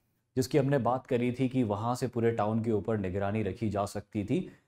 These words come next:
ऐसा सिटाडेल हमको चाहुंदड़ो से नहीं मिला है। सूरकोतड़ा, जो कि प्रेजेंट डे इंडिया के गुजरात में सिचुएटेड है,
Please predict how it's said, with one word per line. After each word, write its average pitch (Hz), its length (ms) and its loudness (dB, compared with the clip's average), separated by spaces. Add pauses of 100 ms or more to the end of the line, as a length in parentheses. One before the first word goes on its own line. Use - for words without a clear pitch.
ऐसा 147 340 0
सिटाडेल 117 440 0
हमको 104 260 0
चाहुंदड़ो 101 560 -2
से 214 340 -2 (120)
नहीं 101 220 -2
मिला 82 240 -2
है। - 140 -14 (960)
सूरकोतड़ा, 170 560 8 (380)
जो 151 120 6
कि 185 120 6
प्रेजेंट 202 540 8
डे 180 80 12
इंडिया 165 540 8
के 190 380 4
गुजरात 127 500 2
में 180 100 0
सिचुएटेड 123 640 0
है, 143 240 -2